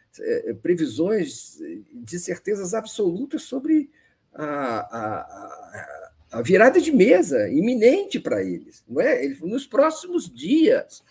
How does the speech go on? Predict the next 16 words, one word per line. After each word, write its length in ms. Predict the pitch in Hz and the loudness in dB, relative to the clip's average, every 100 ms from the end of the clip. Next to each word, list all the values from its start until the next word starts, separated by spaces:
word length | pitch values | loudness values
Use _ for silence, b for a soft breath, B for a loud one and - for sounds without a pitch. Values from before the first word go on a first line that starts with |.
| b - | b -4
os 120 | 165 | 2
generais 480 | 202 233 226 233 214 | 2 2 2 2 2
vão 140 | 240 | -2
se 160 | - 226 | -2 4
levantar", 840 | 233 233 262 247 - 185 254 190 | 6 6 2 2 0 2 2 0
dizia 440 | 175 160 160 143 | -2 0 4 4
ele. 240 | 110 73 - _ _ _ _ _ | 2 -6 -14 _ _ _ _ _
"Bom, 200 | 202 208 | -2 0
vamos 200 | 127 247 | 0 0
levar 220 | 381 185 113 | 2 2 0
isso 160 | - | 0
a 40 | 92 | 0
sério, 380 | - 147 104 | 4 4 4
assim, 220 | 95 - 101 | -2 -6 -10
dizer 240 | 101 123 | -12 -14
assim, 240 | 117 104 | -14 -16